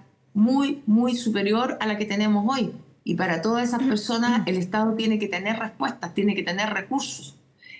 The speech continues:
Y por lo tanto, estos recursos que se van a gastar hoy día en esta emergencia, que no es solo atender la emergencia social, la emergencia agrícola,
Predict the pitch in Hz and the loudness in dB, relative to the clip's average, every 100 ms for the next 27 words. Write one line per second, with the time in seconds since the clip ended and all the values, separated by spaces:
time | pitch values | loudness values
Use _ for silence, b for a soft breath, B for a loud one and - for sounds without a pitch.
0 | B - 170 185 190 196 240 233 - - | B -2 2 2 2 2 0 0 0 0
1 | 240 269 226 220 240 220 - 175 180 190 | 0 2 0 2 0 0 -2 -2 0 0
2 | 180 180 196 196 180 185 247 160 - 170 | 0 -2 -2 0 2 2 0 0 0 0
3 | 233 233 240 220 - 233 185 - 131 - | 0 0 0 0 0 -2 -2 -6 -12 -12
4 | - _ 180 196 269 - 254 240 175 143 | -20 _ 0 2 2 0 0 2 2 0
5 | 143 170 151 170 190 185 160 151 180 175 | -2 -2 0 0 0 0 0 -2 -2 -2
6 | 160 139 139 247 233 175 175 - B B | -2 -4 -2 -2 0 -2 -4 -10 B B
7 | B - 156 151 190 190 - 156 147 294 | B -2 0 0 0 0 0 0 2 0
8 | - 170 175 180 | 0 0 0 -2